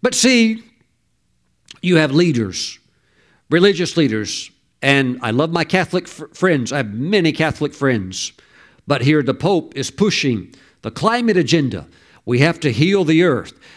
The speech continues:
We have to make this a priority. We have to issue a new Ten Commandments because we must save the planet.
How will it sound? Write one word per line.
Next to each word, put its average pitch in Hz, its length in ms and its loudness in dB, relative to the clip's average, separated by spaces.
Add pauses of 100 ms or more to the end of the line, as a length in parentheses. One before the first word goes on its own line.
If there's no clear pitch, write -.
We 127 160 2
have 165 220 0
to 147 200 0 (220)
make 165 400 -2
this 180 240 0
a 147 80 -8
priority. 156 680 0 (280)
We 135 200 2
have 160 160 0
to 151 100 -6
issue 170 400 2
a 143 40 6
new 160 280 2
Ten 190 320 0
Commandments 175 800 -2 (520)
because 151 460 0
we 165 140 2
must 156 240 0
save 170 240 2
the 151 80 -2
planet. 151 380 -2